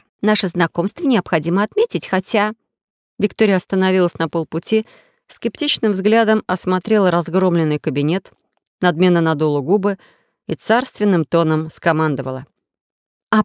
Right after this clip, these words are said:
пойдем-ка мы в более приличное место, что-то здесь стало грязно.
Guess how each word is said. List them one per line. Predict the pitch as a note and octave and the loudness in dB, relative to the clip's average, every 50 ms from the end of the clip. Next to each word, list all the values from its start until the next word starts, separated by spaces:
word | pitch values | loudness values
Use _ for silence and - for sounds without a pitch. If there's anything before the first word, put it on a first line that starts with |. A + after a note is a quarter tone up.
| _ _ | _ _
пойдем-ка | - G3 F#3 F#3 F3+ F#3+ - F#4 A#4+ C5+ C5+ - - - | -4 -2 0 0 0 0 2 2 2 2 0 -4 0 2
мы | G3+ G3+ G3 G3+ | 4 4 4 4
в | F3 - _ | 2 -2 _
более | - F3 F3 D3 C#3+ A#2+ - | 2 4 4 4 2 -2 -6
приличное | - - E3 F3+ E3 E3 - - - F3 F3 E3+ | -6 -4 -2 -2 -2 -2 -4 -2 0 0 2 2
место, | F3 E3+ E3+ - - - F#3+ | 0 0 -2 -4 -6 -6 -6
что-то | - - - - - - G3+ | -6 -4 -2 -2 0 2 0
здесь | G3 D#3+ D3+ F3+ F#3+ - | 0 2 2 2 2 2
стало | - - - D#3+ D#3+ D#3+ | 0 0 0 2 2 2
грязно. | D#3+ D#3+ D#3 - - - - D3+ C#3 | 0 -2 -4 -4 -4 -6 -8 -8 -8